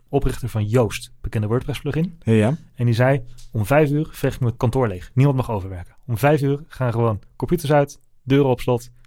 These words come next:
Speaker 1: en niemand mag bij mij overwerken. Gewoon wat we in de dag afkrijgen tot vijf uur, dat doen we. En daarna stoppen we gewoon." Dat vond ik echt wel, dat ik van, "Wow."
Speaker 2: Nice. Ja.
Speaker 1: Dat is best wel heftig, zeg maar.
Speaker 2: En ook wel gewaagd, denk ik.
Speaker 1: Ja.
Speaker 2: Ja.
Speaker 1: Maar hij heeft natuurlijk,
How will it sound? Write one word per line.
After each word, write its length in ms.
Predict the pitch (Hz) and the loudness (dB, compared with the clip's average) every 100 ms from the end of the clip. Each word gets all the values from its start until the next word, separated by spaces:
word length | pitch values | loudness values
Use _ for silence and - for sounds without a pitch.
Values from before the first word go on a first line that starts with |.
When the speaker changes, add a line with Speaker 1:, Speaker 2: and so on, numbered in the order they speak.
| - | -10
Speaker 1:
en 100 | 101 | 2
niemand 440 | 143 185 147 - - | 6 8 6 2 -2
mag 260 | 120 - | -2 -2
bij 80 | 117 | -4
mij 200 | 107 104 - _ | -2 -4 -10 _
overwerken. 500 | 127 107 95 82 - - - - | 0 0 -2 -10 -14 -20 -20 -16
Gewoon 280 | - 120 120 | -4 -2 2
wat 180 | 143 | 0
we 80 | 165 | 2
in 80 | 147 | 0
de 60 | 127 | 0
dag 260 | 127 - - - _ | -2 -6 -18 -20 _
afkrijgen 640 | 170 - 151 123 110 87 - _ _ _ | -4 0 2 2 0 -8 -14 _ _ _
tot 180 | - 139 | -4 -2
vijf 220 | 131 123 | -2 -2
uur, 120 | 113 | 0
dat 100 | 98 | 0
doen 120 | 131 247 | 2 2
we. 140 | 262 - _ - | 0 -6 _ -8
En 80 | 131 | -2
daarna 280 | 139 147 143 | 2 2 0
stoppen 300 | - 147 90 | -2 -2 -2
we 80 | 85 | -14
gewoon." 240 | 85 82 | -16 -16
Dat 180 | - 120 | -12 -8
vond 140 | - 135 | -6 -6
ik 60 | |
echt 160 | 147 - | -6 0
wel, 300 | 139 131 127 | 2 2 0
dat 100 | 127 | -6
ik 80 | - | -4
van, 180 | 127 | 0
"Wow." 260 | 127 160 90 - - - | 4 4 2 -10 -20 -6
Speaker 2:
Nice. 420 | - 139 95 - - - | 2 4 4 -2 -10 -10
Ja. 100 | - | -2
Speaker 1:
Dat 100 | 127 | 0
is 100 | 127 | 0
best 200 | 131 123 | 0 2
wel 480 | 135 127 123 123 139 156 - | 4 4 4 2 -2 -14 -6
heftig, 340 | - - - | 0 0 0
zeg 180 | - - | -6 -8
maar. 200 | 92 90 - | -8 -12 -2
Speaker 2:
En 120 | 135 | 0
ook 100 | 127 | 4
wel 100 | 123 | 2
gewaagd, 420 | - 113 104 87 | 4 2 2 0
denk 180 | 98 92 | -8 -10
ik. 160 | 101 - | -12 -6
Speaker 1:
Ja. 100 | 123 | -2
Speaker 2:
Ja. 160 | 113 - - | -2 -4 -10
Speaker 1:
Maar 200 | 143 - - | -6 -6 -4
hij 100 | 120 | -2
heeft 140 | 120 123 | -2 -2
natuurlijk, 440 | 120 117 113 | -2 0 -2